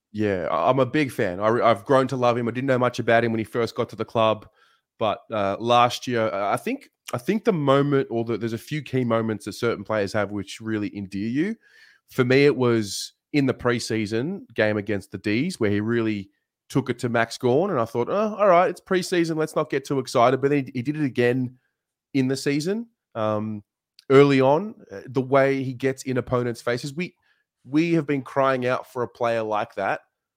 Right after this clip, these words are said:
for a while, and it's al-, it's also why we loved Liam Stocker so much, let's be honest, because he got in the face of opponents, he threw his weight around,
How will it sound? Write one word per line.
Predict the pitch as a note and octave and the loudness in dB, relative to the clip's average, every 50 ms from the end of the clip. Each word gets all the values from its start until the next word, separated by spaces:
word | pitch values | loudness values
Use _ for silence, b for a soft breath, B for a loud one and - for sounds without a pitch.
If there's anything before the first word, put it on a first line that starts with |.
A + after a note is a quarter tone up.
| _ _ _ | _ _ _
for | - - - A#2 A2+ | -10 -4 -2 -2 0
a | G#2+ | 0
while, | G#2 A#2 B2+ B2+ G#2+ G2+ | 2 4 4 4 4 2
and | G2+ | 0
it's | G#2+ G#2 - | -2 -4 -2
al-, | A2+ B2 - | -4 -4 -4
it's | F#2 A#2 - - | -4 -8 -6 -4
also | A2 C#3 C#3 - - C3 A#2 | -4 -4 -2 0 0 0 0
why | A2 A#2 A2+ A2+ A2 | 2 4 4 4 4
we | G#2 A2 | 2 -2
loved | G#2 G#2 A2 G#2+ G#2 G2+ - | -2 0 0 0 0 0 -4
Liam | F2 G#2 G#2+ G#2+ G2+ F#2 | -8 -8 -8 -8 -8 -8
Stocker | - - A2 G2+ - G#2+ | -6 -4 -4 -4 -6 -6
so | - - A2+ G#2+ | -6 -6 -4 -2
much, | A#2+ B2+ F#2 - - | 0 -2 -2 -2 -6
let's | G#2 - | -10 -8
be | - G#2 | -6 -4
honest, | G2+ B2 B2+ - - - | -2 -2 -2 -4 -10 -16
because | G2 - G#2 G2 F#2 - - _ _ _ _ | -10 -8 -6 -6 -6 -8 -14 _ _ _ _
he | - A2+ | -12 -8
got | G2+ - C3+ C3+ - - | 0 4 4 4 4 2
in | A#2+ | -4
the | A#2+ A#2 | -4 -2
face | - - A#2 A2+ A2 - | -2 -2 -2 -2 -2 -4
of | G#2 G#2 | -6 -8
opponents, | G2 - - G#2+ G#2 G2+ G2+ G2 G2 - _ _ _ _ _ | -6 -4 -2 -2 -2 -2 -4 -6 -10 -14 _ _ _ _ _
he | G#2 G#2 | -16 -16
threw | - - B2 B2+ B2+ C3 | -12 -6 -2 0 2 2
his | C3+ A#2 G#2 | 2 0 0
weight | A2+ A2+ A2 G#2+ | 2 2 2 2
around, | G#2 G2+ G#2 G2+ G2 G2 G2 G2 F2+ | 2 0 0 0 0 0 -2 -4 -6